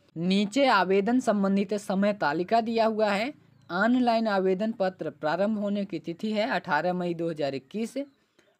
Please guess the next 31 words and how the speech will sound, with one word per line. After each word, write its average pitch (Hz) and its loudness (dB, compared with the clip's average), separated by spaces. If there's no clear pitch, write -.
ऑनलाइन 247 2
आवेदन 208 0
पत्र 220 -4
जमा 190 0
करने 185 -4
की 180 -6
अंतिम 190 -4
तिथि 220 -6
दो 196 0
जून 202 -4
दो 175 -4
हज़ार 165 -2
इक्कीस 202 -10
सायं 180 -2
पाँच 170 -6
बजे 160 -6
तक। - -8
ऑनलाइन 214 0
परीक्षा 175 -4
की 202 -10
तिथि 202 -8
दिया 196 -2
हुआ 202 0
है 196 2
अठारह 175 -2
जून 180 -6
दो 160 -4
हज़ार 143 -4
इक्कीस, 226 -10
यानी 180 -4
कि 208 -8